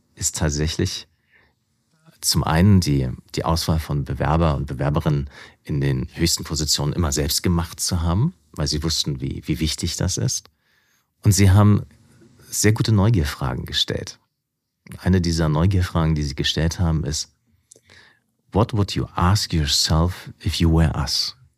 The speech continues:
Was würdest du dir für eine Frage stellen, wenn du wir wärst? Und das lockt Menschen natürlich so ziemlich aus der <laughs> Komfortzone und zwingt sie dazu, ja, anders zu antworten. Also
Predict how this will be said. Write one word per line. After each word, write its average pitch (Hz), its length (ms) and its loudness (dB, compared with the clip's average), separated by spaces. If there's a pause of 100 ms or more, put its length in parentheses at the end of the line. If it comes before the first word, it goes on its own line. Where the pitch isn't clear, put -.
(160)
Was 98 300 0
würdest 98 260 0
du - 60 0
dir 87 80 2
für - 140 -4
eine 80 100 2
Frage 98 340 -2
stellen, 92 420 0
wenn 90 180 0
du 120 180 2
wir 143 220 4
wärst? - 600 -4 (1040)
Und 80 60 -4
das 82 160 2
lockt 87 240 0
Menschen 90 300 4
natürlich 87 400 2
so 78 80 -6
ziemlich 82 440 -2
aus 80 200 -2
der 76 320 2 (140)
<laughs> - 180 -16
Komfortzone 101 880 2 (600)
und 90 420 2
zwingt 135 220 0
sie 135 100 0
dazu, 120 580 2
ja, 143 320 0 (2750)
anders 92 460 4
zu 87 120 0
antworten. 73 960 0
Also 87 380 2